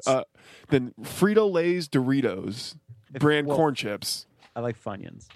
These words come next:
Speaker 1: Funyuns.
Speaker 2: Funyuns are, mm.
Speaker 1: No. I, I,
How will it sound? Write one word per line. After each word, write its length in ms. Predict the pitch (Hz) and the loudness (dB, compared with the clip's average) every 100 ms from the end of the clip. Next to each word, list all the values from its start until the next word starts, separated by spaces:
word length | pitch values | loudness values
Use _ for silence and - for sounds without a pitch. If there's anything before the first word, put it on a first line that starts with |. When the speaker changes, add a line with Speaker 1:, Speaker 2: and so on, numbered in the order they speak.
| - | -10
Speaker 1:
Funyuns. 480 | 104 104 110 127 - - - - _ _ _ _ - | -8 -8 -12 -14 -16 -16 -18 -20 _ _ _ _ -10
Speaker 2:
Funyuns 440 | 117 110 104 90 | -8 -8 -10 -10
are, 260 | 90 87 87 _ _ _ _ - | -12 -12 -16 _ _ _ _ -20
mm. 80 | 87 80 76 76 73 _ _ _ | -18 -18 -20 -20 _ _ _ _
Speaker 1:
No. 340 | 123 - - 131 _ - - - - _ _ - | -16 -14 -16 -18 _ -20 -20 -20 -20 _ _ 2
I, 240 | 139 135 | 2 2
I, 180 | - 113 | 0 -8